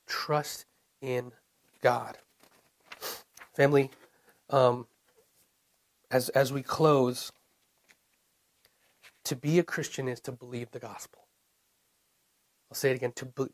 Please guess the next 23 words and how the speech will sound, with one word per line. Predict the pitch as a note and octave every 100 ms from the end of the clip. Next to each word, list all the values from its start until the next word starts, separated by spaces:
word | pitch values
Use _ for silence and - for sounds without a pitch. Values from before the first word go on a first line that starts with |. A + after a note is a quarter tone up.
| _
to | -
be | B2+ D3 E3+
a | E3+
Christian | - D3+ - C3 - _ _ _
is | C3+ -
to | C#3+
believe | B2 B2 B2 B2+ B2+ B2+ - _
the | -
gospel. | B2 A#2+ B2+
We | C3+
talked | - D#3 -
about | C#3+ C#3
this | C3+ C3+
a |
few | - C#3+
weeks | C3 -
back, | C#3 C3+ - _ - _ _ _
that, | C3+ - -
that | C3 B2 - _ _
Christianity | - E3+ E3+ - E3+ E3 D3 C#3+
is | C3
not | C3+ C3 C3 -
complicated. | - D3 C3+ B2+ - B2+ -